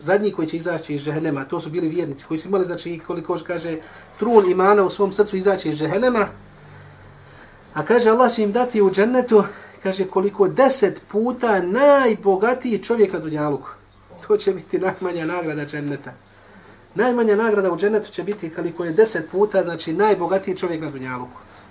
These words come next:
Ona, i to je najmanja nagrada, a najveća nagrada, to je posebna priča. Allah, molim, subhanahu wa ta'ala, da nas učini od onih koji će ući u džennet,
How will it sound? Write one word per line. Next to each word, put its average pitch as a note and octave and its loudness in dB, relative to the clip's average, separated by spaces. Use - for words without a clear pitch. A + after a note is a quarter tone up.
Ona, D#3+ 2
i D#3+ -2
to G#3+ 8
je G#3+ 8
najmanja G#3 4
nagrada, D3 -2
a D#3 -6
najveća F#3+ 0
nagrada, E3 -2
to E3 -8
je D#3 -6
posebna D3+ -6
priča. D3 -10
Allah, C#3+ -6
molim, C#3+ -8
subhanahu C3+ -12
wa C#3 -18
ta'ala, D3 -8
da C3+ -10
nas C3 -12
učini C#3 -8
od C3+ -8
onih D3 -6
koji C3+ -10
će D3+ -10
ući D3+ -6
u C3 -6
džennet, D3+ -4